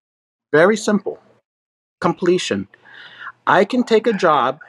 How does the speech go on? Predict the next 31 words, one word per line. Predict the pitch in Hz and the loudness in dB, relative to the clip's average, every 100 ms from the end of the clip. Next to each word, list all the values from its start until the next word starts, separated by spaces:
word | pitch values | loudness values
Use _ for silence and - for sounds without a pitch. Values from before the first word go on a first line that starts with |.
| - | -6
and | 151 147 | -2 0
run | 127 165 208 | 2 0 0
to | 233 | 2
ikea | 214 214 - 156 110 90 - _ _ _ | 2 2 -2 -6 -4 -4 -8 _ _ _
or | 131 123 | -4 -2
West | 131 170 196 - - | 0 -2 -4 -16 -8
Elm, | 143 101 98 120 _ _ _ _ _ _ _ _ _ _ - | -6 -6 -6 -8 _ _ _ _ _ _ _ _ _ _ -4
and | 139 | -2
if | 139 - | 0 0
I | 160 | -2
complete | 190 226 208 220 220 | 2 0 2 0 2
a | 190 | 2
home | 180 107 90 - - _ _ _ _ | 0 -2 -6 -16 -20 _ _ _ _
with | 127 127 - | -2 -2 2
art, | 127 147 196 - - | 4 4 4 0 -10
accessories, | - - 160 156 180 175 175 - _ | -8 0 0 0 2 4 2 -2 _
greenery | 139 156 165 170 180 185 - _ _ - | 0 2 4 4 4 2 -6 _ _ -4
to | 185 | -2
the | 208 | 0
finish | 208 185 160 - | 0 0 -2 -4
line, | 120 90 87 _ _ _ _ _ _ _ _ _ _ _ - | -4 -4 -8 _ _ _ _ _ _ _ _ _ _ _ 0
it | 156 | 4
will | 165 | 4
be | 165 | 2
a | 165 | 0
successful | - 151 156 147 165 | 0 -2 -2 0 0
install. | 170 190 - 101 71 - _ _ _ - _ _ - | 0 -2 -2 -4 -4 -14 _ _ _ -20 _ _ -2
Someone | 170 170 | 2 4
else | 165 196 | 4 2
can | - 180 | 0 -2
run | 175 214 185 175 | 2 2 2 -2